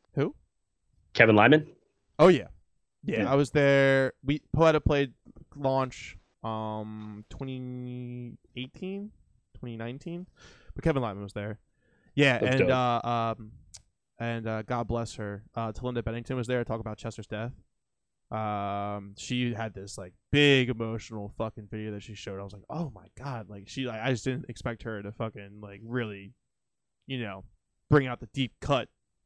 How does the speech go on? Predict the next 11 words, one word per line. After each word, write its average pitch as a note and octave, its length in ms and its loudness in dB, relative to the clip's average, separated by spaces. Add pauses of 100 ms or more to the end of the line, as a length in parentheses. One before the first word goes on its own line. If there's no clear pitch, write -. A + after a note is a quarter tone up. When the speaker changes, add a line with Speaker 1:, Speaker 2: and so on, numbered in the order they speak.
Speaker 1:
information A#2+ 560 -8
about F#2+ 180 -14
everything. G2+ 380 -14
So - 120 -18
I A2 40 -12
was G#2 100 -18
like, - 100 -20 (140)
"Wow, A#2+ 260 -16
that's A2+ 160 -18
crazy." - 460 -12
But G#2 220 -10